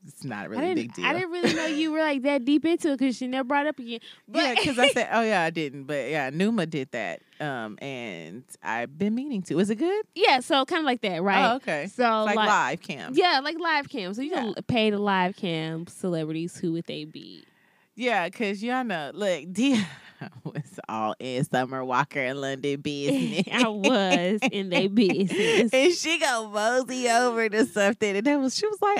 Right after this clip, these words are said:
Speaker 1: "Uh-uh, they is talking
Speaker 2: Mm-hmm.
Speaker 1: nasty in this comments to each other." I'ma follow it.
Speaker 2: Yes,
Speaker 1: <laughs>
Speaker 2: I got to see what that is.
Speaker 1: I definitely would pay for them. I would.
Speaker 2: I wanna pay to watch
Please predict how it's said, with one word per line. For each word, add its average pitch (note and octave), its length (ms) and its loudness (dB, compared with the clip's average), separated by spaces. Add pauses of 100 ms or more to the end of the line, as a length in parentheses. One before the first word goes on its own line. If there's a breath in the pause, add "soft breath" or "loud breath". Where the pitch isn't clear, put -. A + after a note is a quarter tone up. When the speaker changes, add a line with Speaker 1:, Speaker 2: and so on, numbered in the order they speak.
Speaker 1:
"Uh-uh, B4 280 0 (360)
they B4+ 300 2
is A#4 160 2 (160)
talking E4 640 0
Speaker 2:
Mm-hmm. G3+ 320 0
Speaker 1:
nasty D#4+ 1040 -2
in C#4 120 -4
this C#4 240 0
comments D4+ 560 -2 (100)
to B3 200 -4
each C4+ 300 -6
other." E4 260 0 (320 loud breath)
I'ma E3+ 220 -2
follow G#2 520 -6
it. A#3 100 -2
Speaker 2:
Yes, E4 1080 4
Speaker 1:
<laughs> G#4 140 2
Speaker 2:
I D#4+ 120 4
got F4 260 2
to A3+ 240 4
see F4+ 640 2 (120)
what B3 460 2 (140)
that B3+ 440 0 (120)
is. A#3 800 -2
Speaker 1:
I E3 600 4 (200)
definitely D#3 920 4
would C#3+ 200 -2
pay D3+ 220 -2
for - 200 -6
them. F3 460 -6
I G#3+ 140 4
would. B3 280 2
Speaker 2:
I A3+ 160 4
wanna D#4 300 -2
pay B3 220 -2
to A3 120 -4
watch G3 280 -4